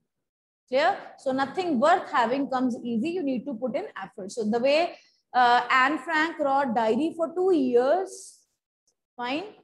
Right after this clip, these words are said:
So success is not, uh, the, you can say, efforts made in just one day. Sometimes it takes days and weeks and years also. So characters they have mentioned in this chapter mainly, Anne Frank, who's the protagonist, Otto Frank,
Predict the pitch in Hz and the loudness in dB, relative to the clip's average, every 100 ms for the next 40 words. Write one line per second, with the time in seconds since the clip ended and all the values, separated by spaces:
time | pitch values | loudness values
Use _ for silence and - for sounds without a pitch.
0 | _ _ _ 294 320 294 339 285 339 262 | _ _ _ -8 -6 -4 -6 -4 -4 0
1 | 269 302 370 - 392 285 262 294 269 247 | 2 4 2 2 0 0 0 -2 -4 -4
2 | 285 285 302 - 247 262 294 294 269 254 | -4 -2 0 0 0 0 0 0 0 2
3 | 269 277 277 226 220 247 247 208 190 139 | 2 0 0 -2 0 2 2 2 0 -6
4 | - _ _ _ _ - 262 269 277 294 | -20 _ _ _ _ -6 -4 0 2 2
5 | 294 277 269 269 202 180 254 277 294 262 | -2 -2 0 0 0 0 0 0 -2 -2
6 | 269 254 - - 208 262 277 - 277 240 | -2 -4 -6 -8 -4 -2 -4 -6 -4 -2
7 | 220 240 240 214 190 175 - - _ _ | 0 0 0 -2 -4 -6 -12 -18 _ _
8 | _ - 320 320 294 302 - 359 320 320 | _ -8 -2 2 2 2 0 0 2 0
9 | 320 311 285 285 - 311 311 294 339 - | 0 -2 -4 -6 -8 -10 -8 -8 -10 -8
10 | 277 233 - 302 311 285 262 262 381 - | -4 -4 2 2 2 0 -2 -2 -6 -8
11 | _ _ - 254 254 277 - 320 330 349 | _ _ -4 0 2 0 0 2 2 0
12 | 320 262 277 254 254 311 302 320 330 339 | -4 -2 0 2 0 -2 -4 -4 -4 -8
13 | - - 262 269 311 311 311 294 311 | -12 -2 0 2 0 -2 0 0 0